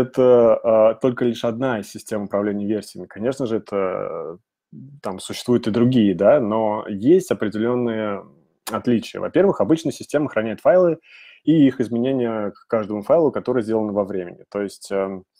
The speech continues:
например, сохранили файл, да, через какое-то время сохраняем, и система обычная, она сохраняет просто изменения, что изменилось. А, в чем отличие Git? Git, э,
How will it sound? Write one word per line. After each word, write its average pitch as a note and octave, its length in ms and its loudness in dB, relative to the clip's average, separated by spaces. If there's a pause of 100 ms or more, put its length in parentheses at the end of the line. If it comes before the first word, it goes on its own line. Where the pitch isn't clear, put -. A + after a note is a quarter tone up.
(540)
например, G#2+ 420 0
сохранили G2+ 840 0 (520)
файл, F#3+ 480 2 (140)
да, C#3 440 0
через - 180 -16
какое-то C3+ 340 -2
время B2 320 0
сохраняем, D3 580 -4
и B2+ 300 -4
система B2+ 680 -4
обычная, A2 460 -6
она C3+ 160 -6
сохраняет A2 480 -6
просто G#2 280 -6
изменения, G2 420 -8
что - 160 -10
изменилось. F#2+ 580 -10 (1700)
А, A2+ 460 8
в G2+ 320 -8
чем E3 360 2
отличие A#2+ 420 -2
Git? G2+ 360 -6 (260)
Git, A#2+ 540 -8
э, A2 760 4